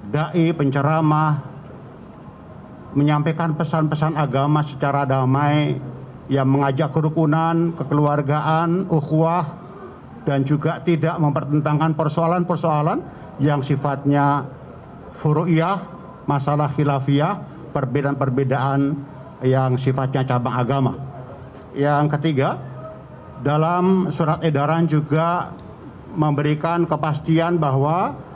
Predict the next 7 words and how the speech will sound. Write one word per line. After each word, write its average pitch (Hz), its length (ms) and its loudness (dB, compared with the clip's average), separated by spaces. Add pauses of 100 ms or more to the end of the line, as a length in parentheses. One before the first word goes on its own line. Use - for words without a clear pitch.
(380)
penyelenggaraan 165 880 2
vaksin 190 680 2
di 151 120 2
bulan 151 320 2
Ramadan 151 520 2 (560)
itu 156 240 2
diperbolehkan. 143 840 0